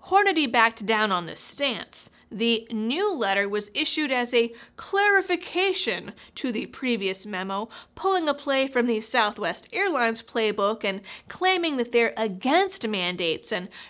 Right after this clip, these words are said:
never issued an employee mandate. The letter claims that anyone who interpreted the letter that way was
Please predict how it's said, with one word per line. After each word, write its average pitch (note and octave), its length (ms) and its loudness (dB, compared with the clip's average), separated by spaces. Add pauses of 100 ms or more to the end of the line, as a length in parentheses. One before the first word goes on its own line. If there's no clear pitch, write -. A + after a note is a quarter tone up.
never F#4 600 2
issued C#4 480 2
an G#3 100 2
employee F#3 480 -2
mandate. D#3+ 680 -6 (360)
The C4 160 2
letter A3 280 6
claims D4 560 0
that B3 320 -2
anyone D#4+ 480 2
who A#3 160 0
interpreted G#3 800 2
the G3+ 140 -2
letter D#3 300 -4
that D#3 240 -6
way C4+ 280 0
was C4+ 240 -4